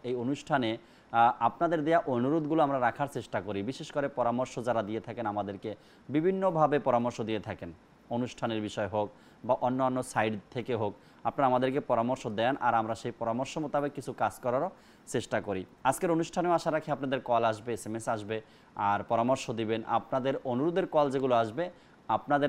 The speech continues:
অনুরোধগুলো আমরা আগামী কোনো পর্বে ইনশাআল্লাহ তাআলা পূরণ করার চেষ্টা করবেন ইনশাআল্লাহ তাবারাক ওয়া তাআলা। দর্শক, মাদানী চ্যানেলের প্রত্যেকটা প্রোগ্রামের পিছনে কোনো না কোনো উদ্দেশ্য তো অবশ্যই আছে।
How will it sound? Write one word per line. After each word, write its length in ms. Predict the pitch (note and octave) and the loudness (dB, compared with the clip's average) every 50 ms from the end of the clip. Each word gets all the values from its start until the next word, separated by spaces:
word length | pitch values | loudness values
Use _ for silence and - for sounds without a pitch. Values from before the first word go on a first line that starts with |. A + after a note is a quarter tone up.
| - | 0
অনুরোধগুলো 520 | - B2+ A#2 B2 C#3 D3+ C#3+ C3+ C3+ C#3 C3 | 0 -2 0 0 0 0 0 0 2 2 4
আমরা 300 | B2+ A#2+ C3+ D#3 E3+ F3 - - - - | 4 4 4 4 2 2 0 -8 -8 0
আগামী 380 | - C3 C#3 D#3+ F3 F#3+ G3+ G3 | 2 2 4 4 4 0 0 0
কোনো 200 | F#3+ F#3 E3 D#3 | -2 -2 -2 -2
পর্বে 420 | D#3 C3+ C3 C3 B2+ B2 C#3+ D3 | 2 4 4 4 4 4 0 -2
ইনশাআল্লাহ 400 | B2+ A2 - - - A#2 A2+ G#2+ | -2 -2 -4 -2 -2 0 0 2
তাআলা 160 | G2 A2+ A#2 | 0 0 -2
পূরণ 300 | A#2 - A#2 A2+ A2+ A2+ | -2 -2 -2 -4 -4 -4
করার 220 | G#2 A#2+ B2 C#3+ D3+ - - - - - - | -2 -2 -2 -2 -2 -4 -8 -20 -20 -14 -8
চেষ্টা 320 | - G#2 - - - A2 G2+ | -8 -8 -8 -6 -6 -8 -6
করবেন 260 | G2 G#2+ G#2 G2+ F#2 | -4 -6 -6 -6 -8
ইনশাআল্লাহ 520 | F2 - - - C3 - - G2+ F#2 F#2 | -8 -8 -4 -2 -2 -2 -2 -4 -6 -6
তাবারাক 400 | F2 - F2+ E2 F2+ F2+ F2+ - | -6 -6 -6 -6 -4 -6 -6 -8
ওয়া 60 | - - | -10 -10
তাআলা। 240 | - - - - G#2+ | -10 -12 -10 -4 0
দর্শক, 380 | B2 D#3 D3 - F#3 D3 C#3 - - - - B2+ | 0 0 2 2 2 2 0 0 -4 -10 -6 -2
মাদানী 360 | B2+ C3 C3+ C#3+ D#3+ F3+ E3+ | 0 2 2 4 2 2 2
চ্যানেলের 380 | D#3+ D3 C3+ C#3+ C#3+ D3 D3 | 2 2 2 2 2 0 0
প্রত্যেকটা 480 | - - C#3+ - - - D3 - - D#3 | -2 -4 -8 -8 -6 -6 -4 0 -2 -2
প্রোগ্রামের 520 | - - B2 B2 A#2 A#2+ C3+ C#3 D3+ C#3+ | -2 0 -2 -2 0 2 2 2 2 0
পিছনে 360 | C3+ C#3+ B2+ - - C#3+ B2+ B2 | -2 -4 -6 -4 -4 -4 -4 -4
কোনো 200 | - C3 B2 B2 | -4 -4 -4 -4
না 100 | B2 B2 | -4 -4
কোনো 200 | A#2+ B2 A#2+ B2+ | -4 -4 -4 -4
উদ্দেশ্য 400 | A#2 F#2+ E2+ A2 G2+ - - A#2+ | -6 -6 -6 -6 -6 -6 -6 -4
তো 120 | - A#2 | -4 -4
অবশ্যই 400 | G2 F#2+ F#2+ - - - A2 F#2 | -4 -4 -6 -10 -8 -6 -6 -6
আছে। 240 | E2 - - - | -6 -8 -12 -16